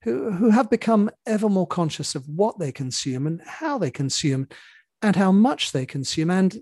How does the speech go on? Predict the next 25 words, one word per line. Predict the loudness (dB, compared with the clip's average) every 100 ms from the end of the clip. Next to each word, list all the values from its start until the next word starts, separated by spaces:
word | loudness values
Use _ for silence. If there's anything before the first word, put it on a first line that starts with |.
| _
therefore | -8 -4 -2 -4 -4 -2 -2 -4 -14 -20 _ _ -16
what | -10 -6 -4 -2
they | 0
waste. | 4 6 4 0 -8 -8
Food | -2 0
waste | 2 2 2 -4 -10 -16 _
is | 0 0 0 -6 -10
a | -10 -6 0
big | 0 0
deal | -4 -4 -6 -8 -6
and | -4
a | -4 -4 -4
big | -4
topic | -4 -6 -6 -10 -14
of | -12 -8
our | -8 -6
time. | -2 0 0 -4 -10 _ -20 -20 -20 -20 -20 _ _
So | 0 2
today | 2 0 2 4
I | 4 4
want | 4 4 2
to | -4
focus | -4 -6 -2 0 0 -4 -6
this | -8 -8
discussion | -6 -6 -4 -4 -4 -4